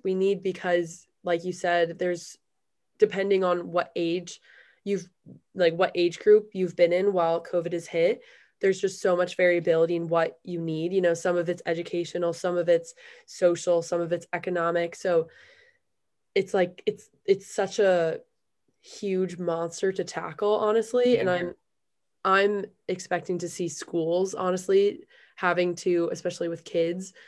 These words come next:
Speaker 1: having to be the barrier or the, um, accessibility point for all these students, because, you know, say you have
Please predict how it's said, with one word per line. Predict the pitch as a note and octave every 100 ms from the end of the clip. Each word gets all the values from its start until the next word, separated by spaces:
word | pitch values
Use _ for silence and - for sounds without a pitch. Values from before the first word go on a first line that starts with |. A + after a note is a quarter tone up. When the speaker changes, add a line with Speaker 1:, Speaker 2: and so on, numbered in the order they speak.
| - _
Speaker 1:
having | F#3+ F3+ F3+
to | F3
be | E3 F3 E3+ E3+ - - - _ _
the | E3+ F3+ E3+ E3 D#3+ - -
barrier | F3 E3 E3 F3+ F#3 G3
or | - F3 E3 E3
the, | D#3+ E3 D#3+ D#3+ E3 - - D#3+ F3 _ _
um, | - D#3+ D#3 - F#3 - - -
accessibility | F3+ - F3+ F3+ E3 E3 F3+
point | G#3 - A#3+ B3+ - - - - _
for | - G3+
all | F3+ F3+
these | F3+ F3
students, | - B3 G#3 F#3 F#3 - -
because, | F#3+ - F3+ F3
you | F#3+
know, | F#3
say | F3+ G3
you | G3
have | F#3 G3+ G#3 E3+ D#3+